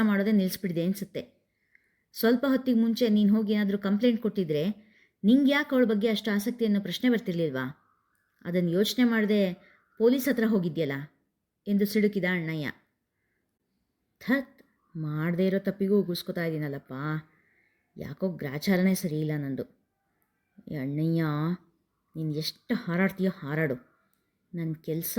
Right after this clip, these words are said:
ಒಂದ್ ಮುಗಿಲಿ, ಆಮೇಲೆ ಒಗ್ಗರಣೆಲ್ ಹಾಕಿರೋ ಕರಿಬೇವು ತೆಗ್ದಿಡೋ ಥರ ನಿನ್ನನ್ನ ತೆಗ್ದು ಹೊರಗಡೆ ಬಿಸಾಕ್ತೀನಿ. ಮನದಲ್ಲೇ ಅಣ್ಣಯ್ಯನಿಗೆ ಸಹಸ್ರನಾಮ ನಡೆಸುತ್ತಿದ್ದ ಅರುಣ. "ಮಿಸ್ಟರ್ ಸುಮಂತ್, you are under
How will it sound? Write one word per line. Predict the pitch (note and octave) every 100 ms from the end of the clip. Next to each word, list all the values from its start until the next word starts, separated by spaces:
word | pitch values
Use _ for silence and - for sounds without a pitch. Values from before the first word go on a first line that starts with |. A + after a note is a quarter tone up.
| A#3
ಒಂದ್ | G#3+ F3
ಮುಗಿಲಿ, | D#3+ D#3 G3 E3+ D3+ E3+ - _ _ _ _ _ _ -
ಆಮೇಲೆ | E3 F3+ G3 F#3+ D3+ D3+ E3
ಒಗ್ಗರಣೆಲ್ | - E3 E3+ F3+ G#3 G#3 G3
ಹಾಕಿರೋ | F3+ E3 E3+ E3
ಕರಿಬೇವು | F3 E3+ G3 F#3+
ತೆಗ್ದಿಡೋ | E3+ D3+ E3 D#3+
ಥರ | D3+ E3+ D3+ D#3 - _ _ _ -
ನಿನ್ನನ್ನ | F3+ G3 G#3 F#3+
ತೆಗ್ದು | F#3+ G#3 G#3+
ಹೊರಗಡೆ | F3+ D#3 F3 D#3+
ಬಿಸಾಕ್ತೀನಿ. | D3+ - C#3+ - A2+ - _ _ _ _ _ _ -
ಮನದಲ್ಲೇ | F3 F#3+ F#3+ F#3 F3+
ಅಣ್ಣಯ್ಯನಿಗೆ | F#3 E3+ F3 F3+ F3 D#3 E3
ಸಹಸ್ರನಾಮ | D3+ E3+ F3+ - F3+ E3 D#3+
ನಡೆಸುತ್ತಿದ್ದ | D#3 D3+ - D3+ D3+ C3+ D#3+ D3+
ಅರುಣ. | C#3+ A#2+ - _ _ _ _ _ _ _ _ _ _ _ _ -
"ಮಿಸ್ಟರ್ | G#3 A#3 G#3+
ಸುಮಂತ್, | A3+ A#3 C4 - - _ _ -
you | G3 F#3+
are | F3+
under | E3+